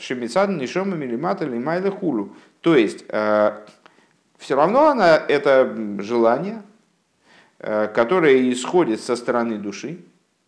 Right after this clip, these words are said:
хотя и с-, со стороны такого высокого аспекта души, такого внутреннего,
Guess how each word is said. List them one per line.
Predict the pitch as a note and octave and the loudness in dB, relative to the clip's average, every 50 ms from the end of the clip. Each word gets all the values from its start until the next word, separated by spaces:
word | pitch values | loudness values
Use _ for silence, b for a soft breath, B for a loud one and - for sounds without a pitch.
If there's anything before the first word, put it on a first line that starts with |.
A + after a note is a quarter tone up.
| _ _ _ _ _ | _ _ _ _ _
хотя | _ - A#2+ G#2 - A2 G2+ F#2 F#2 | _ -12 -12 -10 -8 -8 -6 -6 -4
и | F2+ F2+ F2+ F2+ F2+ F#2 F#2 F2+ F2+ F2 F2 F2 - | -6 -6 -8 -8 -10 -10 -10 -8 -8 -8 -10 -10 -14
с-, | - - - - - - - _ - _ - - - - | -16 -18 -20 -20 -20 -20 -20 _ -20 _ -20 -20 -20 -20
со | - - - | -18 -20 -20
стороны | - _ G2 F#2 G2 G2 | -12 _ -8 -6 -6 -6
такого | G2 G2+ G2+ - G#2 G2+ G2 | -8 -10 -6 -4 -4 -4 -4
высокого | G2+ G2+ - C#3 B2 B2 - G2 G2 G2 F#2+ | -4 -6 -2 -4 -4 -2 -2 -4 -2 -2 -4
аспекта | F2+ - - F#2 D2 - - - - G2 | -4 -6 -10 -10 -10 -10 -10 -10 -10 -10
души, | G2 - - A2 - - B2 B2 A#2+ | -10 -12 -14 -16 -14 -14 -14 -14 -14
такого | A#2+ B2 - - - G#2+ G2+ G2 | -14 -14 -16 -12 -10 -10 -10 -8
внутреннего, | G2 G2 G#2+ A2 G2+ G2+ G2 G2+ G2+ G2+ G#2 G2+ A2+ | -10 -10 -10 -12 -12 -12 -10 -10 -8 -8 -8 -10 -10